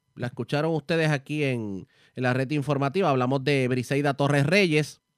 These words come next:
Wow, noven-, casi noventa y ocho mil personas. Bueno, más de noventa y ocho mil personas son las que han solicitado desempleo hasta el momento. Y viene un beneficio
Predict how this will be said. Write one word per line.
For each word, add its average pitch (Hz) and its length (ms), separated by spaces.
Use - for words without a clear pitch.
Wow, 180 240
noven-, 151 380
casi 143 320
noventa 233 320
y 160 40
ocho 156 180
mil 156 160
personas. 202 560
Bueno, 170 160
más 226 120
de 285 80
noventa 165 300
y 147 60
ocho 143 160
mil 165 120
personas 208 400
son 160 120
las 190 100
que - 80
han 196 80
solicitado 180 460
desempleo 170 440
hasta 170 140
el 156 80
momento. 247 540
Y 170 140
viene 170 340
un 277 100
beneficio 254 760